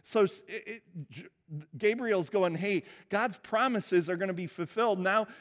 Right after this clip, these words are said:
gonna be fulfilled in this child that you're gonna have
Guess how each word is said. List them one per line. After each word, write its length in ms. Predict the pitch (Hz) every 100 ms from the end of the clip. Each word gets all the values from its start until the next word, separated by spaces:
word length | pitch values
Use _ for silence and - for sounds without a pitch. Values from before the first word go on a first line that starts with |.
| - _ -
gonna 240 | 233 254
be 180 | 202 214
fulfilled 640 | - 175 - 254 226 190
in 140 | 185 196
this 200 | 190 -
child 520 | - 220 247 240 196
that 160 | 190 180
you're 100 | 226
gonna 240 | 208 175
have 420 | 170 240 196 165